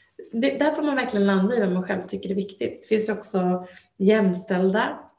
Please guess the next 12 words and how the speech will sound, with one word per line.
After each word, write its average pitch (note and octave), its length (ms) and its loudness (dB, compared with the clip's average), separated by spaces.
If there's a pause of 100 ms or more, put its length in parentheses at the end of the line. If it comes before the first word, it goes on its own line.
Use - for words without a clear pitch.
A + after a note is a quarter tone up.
de, F#3+ 280 0
som G3+ 180 0
bara G3+ 300 0
tittar - 220 -10
på - 100 -6
jämställdhet G3 760 -2
som C4+ 160 -6
är B3 240 -6
det, A#3+ 240 -2
som F#3 360 -4
She F#3+ 180 -8
Invest F3+ 600 -4